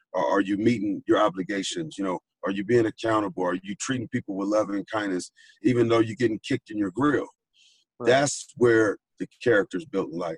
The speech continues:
Speaker 1: And that's why I want people to watch this documentary and pay close attention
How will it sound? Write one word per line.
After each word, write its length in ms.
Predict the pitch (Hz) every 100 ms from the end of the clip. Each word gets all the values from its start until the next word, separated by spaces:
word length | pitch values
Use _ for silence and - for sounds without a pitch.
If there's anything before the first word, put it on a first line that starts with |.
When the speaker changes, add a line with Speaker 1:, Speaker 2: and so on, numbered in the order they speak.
| -
Speaker 1:
And 160 | 85 82
that's 280 | 107 110 -
why 100 | 101
I 60 |
want 200 | 98 98
people 200 | - 92
to 80 | 90
watch 240 | 92 95 -
this 120 | 92
documentary 680 | - 92 - 98 107 107 98 - _ _ -
and 100 | -
pay 160 | 127 123
close 260 | 123 117
attention 360 | - - 117